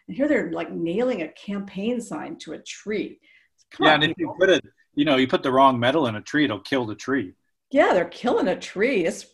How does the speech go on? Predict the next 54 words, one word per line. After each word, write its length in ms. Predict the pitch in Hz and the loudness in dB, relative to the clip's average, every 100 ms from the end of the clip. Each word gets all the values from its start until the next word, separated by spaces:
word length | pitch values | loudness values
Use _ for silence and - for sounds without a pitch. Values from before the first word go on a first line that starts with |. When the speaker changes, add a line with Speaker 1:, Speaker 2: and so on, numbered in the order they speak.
| _ | _
Speaker 1:
bad 400 | - 269 285 - | -2 2 0 0
form 360 | 190 233 247 - | -2 0 0 -2
for 200 | 165 151 | -4 -4
an 80 | 175 | -2
environmental 480 | 170 175 170 151 | 0 0 0 -4
sign. 300 | 156 180 151 | -4 -6 -6
It's 140 | 165 - | -6 -12
just 160 | 208 | -6
going, 240 | 214 180 180 - - | -2 -2 -4 -14 -2
and, 120 | 311 | 0
and 320 | 285 285 262 | 0 -2 -4
it's 200 | - - | -4 -6
not, 180 | 508 508 | -4 0
like, 160 | 285 - | -2 -2
for 100 | 185 | -4
any 180 | 170 | -4
noble 460 | 160 165 175 185 - | -4 -2 0 0 -4
purpose, 640 | - 190 240 - 156 - 170 | -6 -2 0 -2 -10 -8 -6
like, 300 | 151 151 - | -6 -6 -12
you 140 | 170 | -8
know, 180 | 156 139 - | -8 -6 -6
bears 520 | 160 165 175 170 - - | -4 -2 -4 -6 -12 -16
sighted 460 | - 190 156 156 - | -10 -4 -4 -4 -6
here 280 | 170 175 | -6 -4
or 160 | 165 156 | -4 -4
something. 420 | 151 151 151 147 | -6 -6 -6 -8
No, 200 | 214 185 | -4 -4
it's 100 | 165 | -4
just 200 | 185 - | -8 -4
vote 260 | 175 202 202 | 0 0 0
for 100 | 185 | -4
me. 320 | 196 170 139 | -4 -4 -6
I'm 140 | 170 | -6
gonna 200 | 165 156 - _ _ _ | -6 -8 -12 _ _ _
throw 160 | 185 196 | 0 0
a 60 | 170 | 2
nail 240 | 185 170 | 0 0
on 80 | 151 | -4
the 60 | |
tree. 340 | 139 160 139 - _ _ _ _ _ _ _ _ _ _ _ - _ _ | -6 -10 -10 -12 _ _ _ _ _ _ _ _ _ _ _ -20 _ _
Speaker 2:
And, 180 | 147 147 | -2 0
you 80 | 151 | 2
know, 180 | 147 139 | 2 2
that 200 | 139 - - _ _ | 0 -4 -20 _ _
they, 260 | 139 139 127 | 0 2 2
uh, 160 | 117 | 0
another 280 | 120 151 156 | -2 0 0
sign 260 | - 127 120 | 0 -2 -2
that 120 | 120 | -4
I 80 | 107 | -4
saw 240 | 135 120 | -4 -4
this 200 | 120 - | -4 -6
week 220 | 127 127 | -6 -4
was, 240 | 123 104 | -6 -8